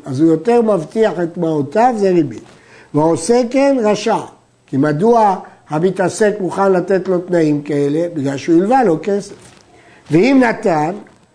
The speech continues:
חולקים בשכר ובהפסד כדין העסק. כלומר, לא בצורה שקרוב לשכר ורחוק להפסד,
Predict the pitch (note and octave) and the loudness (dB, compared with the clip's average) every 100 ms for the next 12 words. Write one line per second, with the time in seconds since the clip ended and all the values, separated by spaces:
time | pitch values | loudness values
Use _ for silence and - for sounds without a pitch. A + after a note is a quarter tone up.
0 | _ - - D#3+ D#3 D#3 A#3 C4 B3 G3 | _ -10 -2 0 -2 0 2 2 2 0
1 | F#3 - F#3 D#3+ G#3+ A#3 A#3+ G#3+ F#3 F3+ | -2 0 -2 -2 -2 0 2 2 2 0
2 | E3+ - A3 A#3 A3+ A#3 F3 D#3 A3 A#3 | 0 -2 0 2 0 0 0 0 2 2
3 | A3+ A3 G3+ G3+ A3+ F#3 - A2+ - _ | 2 2 2 2 2 0 -8 -14 -18 _
4 | - C#3+ C#3 C#3 E3+ A3+ C4 - - _ | -10 -6 -4 0 0 2 -2 -6 -20 _
5 | C#3+ C3+ G#3 D4+ C4+ G#3+ - G3+ G3+ F3+ | 0 2 4 4 2 0 -2 0 0 -2
6 | F#3 F3+ F3 F3+ F3 E3 E3+ C#3+ E3+ D#3+ | -4 -4 -2 0 -2 -4 -6 -4 -4 -2
7 | D3+ D3 D3+ D#3 D3 C#3+ C3 - A3 C4 | -4 -4 -4 -4 -2 -6 -6 -2 0 0